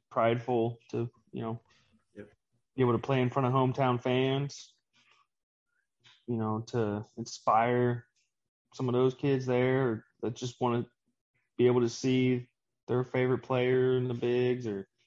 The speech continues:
Speaker 1: someone they love to follow. Um, Paris will be weird.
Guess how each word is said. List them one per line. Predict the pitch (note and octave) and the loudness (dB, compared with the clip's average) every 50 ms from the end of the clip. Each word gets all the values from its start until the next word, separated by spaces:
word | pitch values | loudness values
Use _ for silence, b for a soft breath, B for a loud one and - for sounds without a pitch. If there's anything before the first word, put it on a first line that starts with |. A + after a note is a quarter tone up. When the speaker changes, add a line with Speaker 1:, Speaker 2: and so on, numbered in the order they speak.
| _ _ | _ _
Speaker 1:
someone | - - A#2+ A2+ | -10 -6 -4 -2
they | A2+ A#2 A#2+ | 0 2 4
love | A#2 B2 A#2+ A#2 | 4 4 2 2
to | B2 | -2
follow. | A#2+ - B2+ A2+ A2+ A#2 A#2 A#2 A#2 A2+ A2 A2+ B2 - _ _ _ _ _ _ _ _ _ _ _ _ _ _ _ _ _ _ _ _ _ _ _ _ - - | -2 0 2 4 4 4 4 4 2 2 0 -2 -4 -8 _ _ _ _ _ _ _ _ _ _ _ _ _ _ _ _ _ _ _ _ _ _ _ _ -10 -6
Um, | - D2+ F#2 G2 G2+ G2+ G2 G2 F#2 F2 D#2+ D2+ - _ _ _ _ _ _ _ _ _ _ _ _ _ _ _ _ _ _ _ _ _ _ _ _ _ _ _ _ _ _ _ _ _ _ _ _ _ _ _ _ _ - | -4 -2 -2 0 0 0 0 0 -2 -2 -4 -8 -10 _ _ _ _ _ _ _ _ _ _ _ _ _ _ _ _ _ _ _ _ _ _ _ _ _ _ _ _ _ _ _ _ _ _ _ _ _ _ _ _ _ -6
Paris | - C3 A#2 G#2+ G2+ - - | -4 -2 -2 -2 -2 -4 -6
will | F#2+ - | -6 -4
be | - D2+ | -4 -4
weird. | C#2 C#2 D2 D#2 D#2+ E2 E2+ E2 | -4 -4 -6 -6 -8 -8 -10 -12